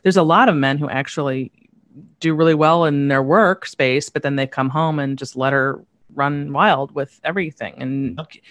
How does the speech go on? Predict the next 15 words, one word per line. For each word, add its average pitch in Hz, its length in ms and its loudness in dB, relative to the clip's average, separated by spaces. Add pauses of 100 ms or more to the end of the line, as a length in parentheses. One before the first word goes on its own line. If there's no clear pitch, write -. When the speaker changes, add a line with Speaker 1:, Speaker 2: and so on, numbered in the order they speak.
Speaker 1:
can't 185 180 2
stand 160 200 -2
up 156 140 -4
to 147 120 -6
her, 190 240 2
but 143 120 -8
can 147 120 -10
stand 151 180 -6
up 143 60 -6
to 127 80 -8
all 139 60 -6
the 143 60 -8
people 127 260 -10
at - 60 -10
work. - 340 -6